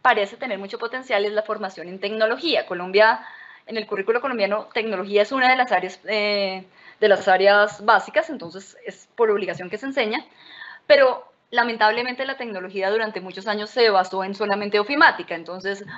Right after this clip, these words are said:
a usar Word, a hacer presentaciones de PowerPoint, en el mejor de los casos. Otro, ah, las partes del computador. Lo cierto es que la tecnología es mucho más que eso y pues dada su cercanía con la disciplina de la ingeniería,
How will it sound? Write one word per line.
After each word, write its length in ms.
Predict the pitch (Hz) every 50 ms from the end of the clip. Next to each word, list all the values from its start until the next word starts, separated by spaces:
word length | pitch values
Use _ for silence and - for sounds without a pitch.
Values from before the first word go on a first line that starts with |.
| - -
a 100 | - 202
usar 280 | 202 190 - 185 185
Word, 540 | 196 220 247 254 247 240 240 240 240 226 233
a 40 | 202
hacer 160 | 196 202 185
presentaciones 500 | 202 185 196 190 190 190 185 185 190 190
de 80 | 185 190
PowerPoint, 680 | 185 185 180 185 190 190 190 262 277 294 311 285 - -
en 160 | - 208 214
el 80 | 190 180
mejor 240 | 175 175 175 170 175
de 80 | 196
los 140 | 220 294 -
casos. 400 | - 359 233 - - - - _ _ _ _ - - - - - - - - -
Otro, 320 | - 214 208 214 208 196 -
ah, 200 | 202 214 196 -
las 140 | 185 202 196
partes 300 | - 214 196 196 196 185
del 100 | 202 190
computador. 760 | - 196 185 180 190 185 190 202 226 262 262 254 247 240 - - _ _ _ _ _ _ _ _ _ _ _ _ _ _ _ _
Lo 120 | - 277 285
cierto 220 | 311 269 269 302
es 100 | 311 -
que 100 | - 349
la 100 | 349 349
tecnología 540 | 349 302 262 226 196 190 214 196 196 202 202
es 60 | 202
mucho 220 | 262 294 302 311
más 160 | 302 - - -
que 220 | - 330 294 233
eso 260 | 294 294 302 370 453 -
y 360 | - 240 254 240 226 226 - _ _ -
pues 180 | 220 202 185
dada 240 | 185 202 202 214 226
su 340 | 226 294 294 277 254 214 - -
cercanía 640 | - 240 214 202 - 190 190 214 233 247 247 262 254
con 380 | - 277 262 233 220 208 208
la 80 | 202 190
disciplina 600 | 196 196 190 - 196 190 220 220 214 220 226 233
de 60 | 240
la 80 | 247 247
ingeniería, 640 | 262 285 285 277 277 277 254 247 220 220 - -